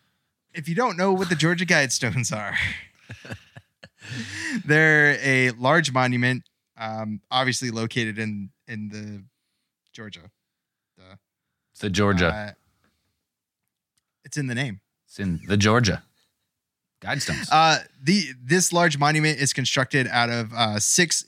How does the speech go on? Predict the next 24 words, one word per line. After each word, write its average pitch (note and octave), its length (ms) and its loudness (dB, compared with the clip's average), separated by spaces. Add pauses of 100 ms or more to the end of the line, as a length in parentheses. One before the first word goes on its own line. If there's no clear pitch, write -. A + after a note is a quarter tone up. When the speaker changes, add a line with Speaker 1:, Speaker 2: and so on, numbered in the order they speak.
Speaker 1:
huge A3 800 2 (160)
granite C3+ 380 2
slabs, G#2 480 2 (200)
which C3 200 4
weigh D#3 560 4
a C#3 100 4
total G3+ 400 4
of F#3+ 60 4
about F3+ 340 4
two A3 160 4
hundred G3+ 340 4
thirty-seven E3+ 920 4 (260)
and A#2+ 340 6
seven E3 340 4
hundred D#3 320 4
forty-six C#3+ 420 2
pounds A2+ 720 0 (240)
altogether. A#2 600 0 (1300)
And C3 280 4
on G#3 300 6
these, G3 540 4 (140)
on F3+ 200 4
this G3 180 4
monument A#2 480 2